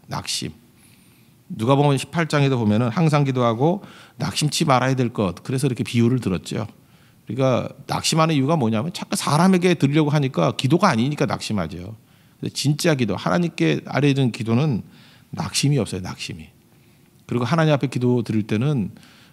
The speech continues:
무조건 다 응답이 있는 거죠. 응답 없는 기도가 어디 있겠어요. 다 백 퍼센트 응답이 있는 거죠.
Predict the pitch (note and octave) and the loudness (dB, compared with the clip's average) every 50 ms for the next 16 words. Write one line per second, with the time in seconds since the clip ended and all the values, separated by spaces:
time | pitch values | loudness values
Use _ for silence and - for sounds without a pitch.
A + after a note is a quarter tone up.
0 | _ - - - - G#2+ C#3 - G#3 G3+ G3+ E3 A2+ A#2+ C3 C#3+ E3 E3+ E3 G#3 | _ -12 -10 -6 -2 -2 0 2 2 2 2 2 2 4 4 4 4 4 2 2
1 | G3 E3 A2 G#2+ G#2+ G#2+ A2+ A2 C3 A2 G#2+ B2 D#3+ G#3 A3 G3+ F3 F#3 G3 F3 | 0 2 2 0 0 0 0 -2 0 2 4 6 6 6 6 6 6 6 6 4
2 | D#3+ D3 E3 - A2 - F#2+ F#2+ A2 G#2+ G2+ F#2 - - - - - _ - - | 2 0 0 0 0 -2 -2 -2 -2 -2 -4 -6 -6 -10 -14 -16 -16 _ -12 -12
3 | D#3+ - - A2+ G#2 - C#3 B2+ A#2+ G#2+ - G#2 G2 G#2 G2 - F#2 F2 F2+ D#2+ | -8 -2 -2 -2 0 2 2 0 0 0 -2 -4 -4 -4 -4 -4 -4 -6 -6 -8
4 | D#2+ F#2 F#2+ F2+ - - | -8 -12 -14 -18 -20 -20